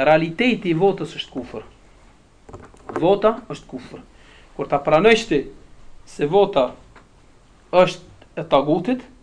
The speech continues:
do të me pranu realitetin se vota është kufër. Do të me thonë, vota është kufër. Ndërsa, për muslimanët të cilët dalin me atë arsyetimin se e kena una munu me gjithë ma të keqen, a kupton? Është tjetër mesele, a kupton? Është shumë e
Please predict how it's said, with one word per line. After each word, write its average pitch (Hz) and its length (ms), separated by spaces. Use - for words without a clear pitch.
do 165 160
të 165 120
me 147 40
pranu 175 320
realitetin 190 760
se - 180
vota 156 340
është - 140
kufër. - 320
Do 131 80
të 127 120
me 123 40
thonë, 165 240
vota 139 240
është - 140
kufër. - 340
Ndërsa, 147 420
për 151 160
muslimanët 175 480
të - 120
cilët 147 240
dalin 180 340
me 143 100
atë 143 160
arsyetimin 160 560
se 135 200
e - 100
kena 156 200
una 147 240
munu 151 240
me 151 120
gjithë 151 240
ma 151 100
të - 120
keqen, 151 360
a 131 80
kupton? 151 220
Është 156 160
tjetër 170 240
mesele, 180 480
a 202 80
kupton? 247 220
Është 147 140
shumë 175 240
e 160 80